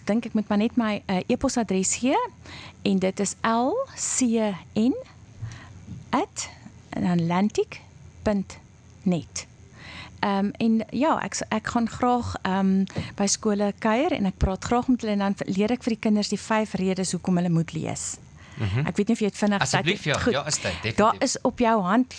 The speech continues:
Speaker 1: sê ek vir die kinders, is 'n geheime wapen. Jy is soos 'n spioen. Jy het 'n geheime wapen wat niemand kan sien nie, maar dit kan jou lewe red. En dis die vyf redes hoekom jy moet lees. Die, as jy, elke keer as jy lees, kry jy een van hierdie wapens. Die eerste een is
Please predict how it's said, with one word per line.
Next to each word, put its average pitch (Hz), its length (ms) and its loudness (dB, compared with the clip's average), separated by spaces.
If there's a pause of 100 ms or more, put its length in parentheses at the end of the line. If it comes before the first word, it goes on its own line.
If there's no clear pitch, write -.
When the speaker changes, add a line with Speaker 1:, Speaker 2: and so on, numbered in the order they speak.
(140)
Speaker 1:
sê - 140 -4
ek 226 80 0
vir 220 120 -2
die - 120 -12
kinders, 190 180 2
is 180 140 -4
'n 175 80 2
geheime 170 400 2
wapen. 135 500 0 (480)
Jy 190 360 2
is - 80 -2
soos - 180 0
'n 165 60 -2
spioen. 151 460 0
Jy 156 60 2
het 156 120 0
'n 175 40 -2
geheime 196 460 2
wapen 160 320 0
wat 165 160 -4
niemand 170 380 2
kan 165 140 -2
sien - 180 0
nie, 160 100 4
maar 160 120 2
dit 160 140 -6
kan 175 160 2
jou 165 100 4
lewe 156 280 0
red. 147 200 -2 (460)
En 185 100 2
dis 190 140 2
die 294 120 -2
vyf 202 320 0
redes 160 300 0
hoekom 165 200 0
jy 147 140 2
moet 151 220 0
lees. - 420 -4 (360)
Die, - 300 -2
as 277 220 0
jy, 330 240 -2
elke 269 160 0
keer 247 140 0
as 214 100 -2
jy 190 80 -2
lees, 165 220 -2
kry 180 160 -2
jy 165 240 0
een 170 100 2
van 170 160 0
hierdie 156 220 2
wapens. 139 460 -2
Die - 140 -10
eerste 262 280 0
een 208 80 2
is 185 160 -2